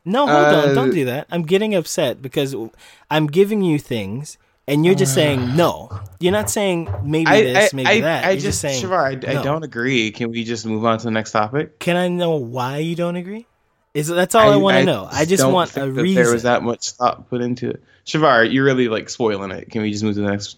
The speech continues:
Speaker 2: thing?
Speaker 1: I'm not,
Speaker 2: 'Cause you just
Speaker 1: okay.
Speaker 2: get mad at me that I'm not agreeing
Speaker 1: No,
Speaker 2: with
Speaker 1: I'm,
Speaker 2: you.
Speaker 1: uh, here's the thing. Opinions should come with evidence. Why
Speaker 2: Oh
Speaker 1: you
Speaker 2: my
Speaker 1: think that
Speaker 2: fucking
Speaker 1: thing?
Speaker 2: God. Don't fucking explain opinions to me. Let's move to the next topic.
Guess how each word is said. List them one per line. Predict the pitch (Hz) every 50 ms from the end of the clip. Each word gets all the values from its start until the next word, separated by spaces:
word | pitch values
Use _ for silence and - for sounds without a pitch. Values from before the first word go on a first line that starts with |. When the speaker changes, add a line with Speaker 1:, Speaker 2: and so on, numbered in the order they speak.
| _ -
Speaker 2:
thing? | 110 110
Speaker 1:
I'm | 196 233 254 269
not, | 311 311 - -
Speaker 2:
'Cause | - 101 -
you | 240 101 101
just | - -
Speaker 1:
okay. | 117 110
Speaker 2:
get | - -
mad | 104 104 104
at | - - -
me | 101
that | 98 95 92
I'm | 101
not | 107 104 - - - _ _ _ _ _ _ -
agreeing | - 220 - - 220
Speaker 1:
No, | 220 -
Speaker 2:
with | 110 -
Speaker 1:
I'm, | 202 226 -
Speaker 2:
you. | - - _ - -
Speaker 1:
uh, | - 170
here's | 151 202 214 196
the | 185 165
thing. | - - 82 87 110 - _ _ -
Opinions | 165 160 - - 220 226 226 226 226 226 226 208 -
should | - 175 151 -
come | - 170 160 156
with | 151 143 143 - _ -
evidence. | 135 131 120 117 98 87 80 - - - - -
Why | 123 135 143 147 147 151
Speaker 2:
Oh | 156 151 151 151 147
Speaker 1:
you | 143
Speaker 2:
my | - - -
Speaker 1:
think | 101 -
that | 120 110 -
Speaker 2:
fucking | 147 135 131 131 135 -
Speaker 1:
thing? | 123 107 104 101
Speaker 2:
God. | 110 107 107 107 107 104 104 104 101 98 101 98 - 98
Don't | 107 143 143 101
fucking | 101 - - - 190 170 151 175 160
explain | 143 135 135 - 160 151 139
opinions | 135 - - 147 147 139 139 135 131 113
to | 120
me. | 113
Let's | 110 104 107
move | 131 135
to | 135
the | 147 135
next | 123 127 127 127 - -
topic. | - 135 123 123 120 101 87 - _ _